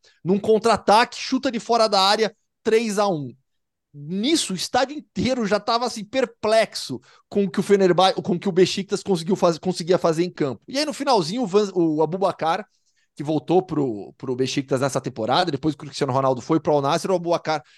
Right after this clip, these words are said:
saiu de lá e voltou pro Besiktas, fez o quarto gol, o Aboubakar que foi xingado pra caramba pela torcida do, do, do, do Fenerbahçe, ele faz o quarto gol aos quarenta e seis minutos, depois deu tempo ainda pro Kavet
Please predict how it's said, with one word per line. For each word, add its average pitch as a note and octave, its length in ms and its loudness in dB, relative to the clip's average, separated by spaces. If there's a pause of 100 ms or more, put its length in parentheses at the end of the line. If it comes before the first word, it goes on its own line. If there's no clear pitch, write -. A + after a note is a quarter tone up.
(100)
saiu D#3 300 0
de C#3+ 120 -2
lá C#3+ 240 2 (300)
e C#3 60 -6
voltou D#3 480 2
pro D3+ 120 -2
Besiktas, C#3+ 600 -4 (240)
fez A3 300 4
o G#3+ 40 0
quarto F#3+ 360 0
gol, C#3+ 180 4
o G#3 40 6
Aboubakar E3+ 440 -2
que - 80 -20
foi F#3 100 -4
xingado E3 400 -6
pra - 160 -8
caramba E3 600 2 (240)
pela D#3+ 220 2
torcida D3 520 -2
do, C3 420 -6
do, A#2 360 -4
do, A2+ 220 -6
do A#2+ 100 -6
Fenerbahçe, C#3 720 0 (220)
ele F3 160 6
faz F#3 240 4
o F3 40 -2
quarto E3+ 320 2
gol D#3+ 220 4
aos E3 140 2
quarenta D#3 340 0
e C#3+ 40 -6
seis D#3+ 200 -4
minutos, D3 340 -2
depois G3+ 380 0 (180)
deu F#3+ 160 0
tempo F3+ 300 -4
ainda D#3+ 140 -4
pro D#3 120 -14
Kavet D#3 520 -6